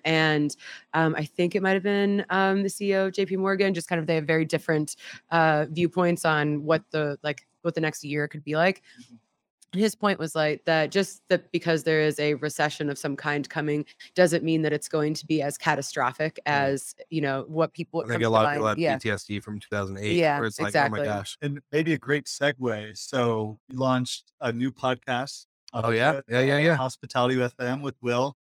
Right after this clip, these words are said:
Speaker 2: uh, called the S T R Data Lab. Uh, me and my, um, co-host is, uh, Mariah Kamei, our V P of Marketing at Air Canada. In our first episode, we actually go through prior recessions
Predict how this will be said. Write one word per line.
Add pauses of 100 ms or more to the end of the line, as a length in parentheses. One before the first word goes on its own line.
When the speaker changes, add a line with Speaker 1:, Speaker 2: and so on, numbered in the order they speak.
Speaker 2:
uh,
called
the
S
T
R
Data
Lab. (320)
Uh, (160)
me
and
my,
um, (320)
co-host
is,
uh,
Mariah
Kamei,
our
V
P
of
Marketing
at
Air (320)
Canada. (400)
In
our
first
episode, (320)
we
actually
go
through
prior
recessions